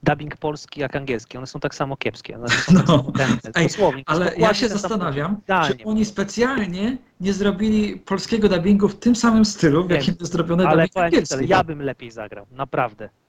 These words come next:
Speaker 1: Ja bym
Speaker 2: Ja,
Speaker 1: kogokolwiek
Speaker 2: to jest
Speaker 1: lepiej zagrał
Speaker 2: jedyna
Speaker 1: niż
Speaker 2: gra, którą ja wyłączyłem z powodu dubbingu. Po prostu
Speaker 1: <laughs>
Speaker 2: zacząłem grać i
Speaker 1: Nie no, ja
Speaker 2: prze-,
Speaker 1: się
Speaker 2: i przerwałem,
Speaker 1: wtrąciłem.
Speaker 2: bo nie mogłem grać dalej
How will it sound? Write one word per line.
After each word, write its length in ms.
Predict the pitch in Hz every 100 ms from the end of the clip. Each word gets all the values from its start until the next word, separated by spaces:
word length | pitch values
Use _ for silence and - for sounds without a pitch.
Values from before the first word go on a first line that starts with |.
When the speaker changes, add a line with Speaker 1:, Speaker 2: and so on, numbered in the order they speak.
| _ _
Speaker 1:
Ja 120 | 135 143
bym 120 | 165
Speaker 2:
Ja, 40 |
Speaker 1:
kogokolwiek 580 | - 170 175 196 190 175
Speaker 2:
to 60 | 208
jest 180 | 214 -
Speaker 1:
lepiej 140 | 160
zagrał 340 | 202 208 220
Speaker 2:
jedyna 140 | 269 240
Speaker 1:
niż 80 | 170
Speaker 2:
gra, 380 | 165 151 180 214 - _
którą 320 | _ 202 202 196
ja 140 | 202
wyłączyłem 920 | 170 214 214 202 220 175 143 175 208
z 100 | -
powodu 360 | - 196 202 208
dubbingu. 600 | 214 208 202 123 120 - _ _ _ _ _ _ - - - - -
Po 80 | 180
prostu 380 | 208 208 233 220 277
Speaker 1:
<laughs> 160 | - 202
Speaker 2:
zacząłem 400 | 202 220 208 170
grać 360 | 165 202 - - - _ -
i 40 |
Speaker 1:
Nie 60 | 160
no, 80 | 151
ja 100 | 151
Speaker 2:
prze-, 80 |
Speaker 1:
się 60 | 156
Speaker 2:
i 40 |
przerwałem, 300 | - 226 208
Speaker 1:
wtrąciłem. 340 | 180 180 185 196
Speaker 2:
bo 80 | 196
nie 120 | 190
mogłem 360 | 214 240 220 190
grać 300 | 170 190 156
dalej 540 | 165 151 143 185 220